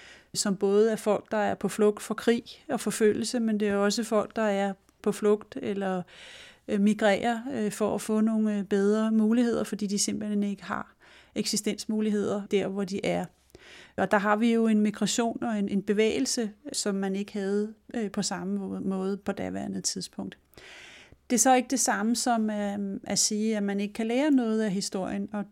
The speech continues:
og der tror jeg nok, at, øhm, historien kan lære mig, det er jo også, det er begrænset, hvor meget en stat egentlig kan. Altså, da jeg lavede min flygtningebog, hvor jeg var lidt forarvet og moralsk indigneret i begyndelsen, så kom jeg jo til sidst til ligesom at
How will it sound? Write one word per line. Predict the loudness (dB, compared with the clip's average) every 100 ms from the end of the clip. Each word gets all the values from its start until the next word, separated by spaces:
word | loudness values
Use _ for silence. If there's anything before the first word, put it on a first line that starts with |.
| -6
og | 0
der | 0
tror | 4 4
jeg | 6
nok, | 4 4
at, | 0 0
øhm, | 2 2 2 0 -8 _ -20 -20 -20 -20 -20 _ _ _ -10 -4
historien | -2 0 0 0
kan | -2 0
lære | 0 0
mig, | -2 0 -2 -4 -2
det | 0
er | 2
jo | 2 0
også, | 2 0 0 -2
det | -2
er |
begrænset, | -2 -4 0 0 0
hvor | 0
meget | 0 2
en |
stat | 2 2 -2 -4 -8
egentlig | -6 -4 -4
kan. | 2 2 0 -12 -20 -8
Altså, | -4 -4
da | 0 0
jeg | 2 0 -4 -10 -8 -4
lavede | 0 4
min | 4 4
flygtningebog, | 2 2 4 4 2 -2 -4 -14 -20 -20 -20 -10
hvor | -4 -2
jeg | -2 -2 -4 -4 -6 -6
var | -4
lidt | 0 0
forarvet | 0 0 2 2 0 0
og | 0
moralsk | 0 0 -2 0 0
indigneret | 4 4 4 2 0
i | 0
begyndelsen, | 0 0 0 0 -2
så | 0 -2
kom | 2 2
jeg | 2 2
jo | 0 -2
til | -2 -2
sidst | 2 0 0
til | 0
ligesom | 0 2 2 0
at | -2